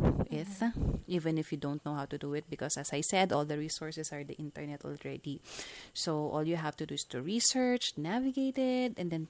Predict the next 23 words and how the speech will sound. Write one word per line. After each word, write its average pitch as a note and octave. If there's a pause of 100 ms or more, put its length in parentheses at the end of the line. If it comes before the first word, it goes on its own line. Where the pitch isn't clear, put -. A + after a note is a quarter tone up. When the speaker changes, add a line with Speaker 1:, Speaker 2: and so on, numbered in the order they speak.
(280)
Speaker 1:
take G3+
action E3+
about -
it. F3+
Speaker 2:
Yes. F#3 (840)
They D#4
also C4+
should G#3
be, G3+
you G#3
know, G3
always G3
willing F3+
to F3+
learn E3
new D#3+
things. E3 (400)
Speaker 1:
Mm. D3+ (1000)
That's E3+
very D#3+
important D3+
also. D#3
Speaker 2:
Mm-hmm. E3+